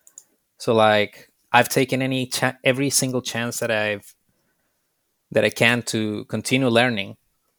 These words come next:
Um, I joined the Mary Mashers Brewing, Home Brewing Club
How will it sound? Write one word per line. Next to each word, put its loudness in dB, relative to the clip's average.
Um, -4
I 0
joined -4
the -4
Mary -6
Mashers -4
Brewing, -4
Home -4
Brewing -4
Club 0